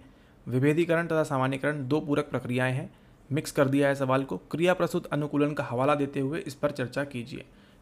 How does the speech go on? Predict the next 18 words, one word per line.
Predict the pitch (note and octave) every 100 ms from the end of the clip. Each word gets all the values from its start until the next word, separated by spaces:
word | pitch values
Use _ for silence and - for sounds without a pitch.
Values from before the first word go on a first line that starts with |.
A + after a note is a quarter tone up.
| B2+
यहाँ | C3+
पे | D3 D#3
ध्यान | D3
दीजिए, | D3+ D3 E3
आपको | F3+
क्लासिकल | D#3 D3 F3 E3+
कंडीशनिंग | D#3+ D#3+ E3 D#3+
मेंशन | D3 C#3+ D3+
मत | C#3
करिएगा, | C3 B2 A#2+ B2 C3 - - -
दस | C3 D3 C#3+
मार्क्स | C#3 C3
के | C#3+
लिए | B2+
सवाल | A#2 A#2+ B2
है, | - - - - - -
ठीक | C3 C3
है, | -